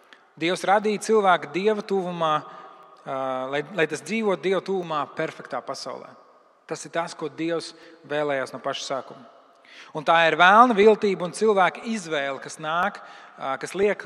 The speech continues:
lāstam nākt pār šo pasauli. Un tad mēs redzam, ka arvien šī spirāle cilvēku nepaklausībai un cilvēku ļaunumam, viņi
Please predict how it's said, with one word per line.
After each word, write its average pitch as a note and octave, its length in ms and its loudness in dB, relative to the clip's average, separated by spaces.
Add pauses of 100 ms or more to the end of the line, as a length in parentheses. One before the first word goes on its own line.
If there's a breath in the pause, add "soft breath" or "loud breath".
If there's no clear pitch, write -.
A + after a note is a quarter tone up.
lāstam D#3+ 560 -2
nākt D3+ 400 -6 (640 loud breath)
pār B2 160 -18
šo B2+ 160 -20
pasauli. - 480 -14 (4000 soft breath)
Un C#3+ 140 -10
tad G3 180 -2 (880 loud breath)
mēs C#3+ 160 -10
redzam, F3+ 300 0
ka D#3 100 -4 (440)
arvien E3+ 500 -4 (140)
šī D3 220 -8
spirāle D#3+ 720 0 (500 loud breath)
cilvēku D3 520 -4
nepaklausībai D3+ 840 -6
un C3 80 -14
cilvēku C#3 420 -8
ļaunumam, D3+ 540 -8 (500 loud breath)
viņi C3+ 240 -14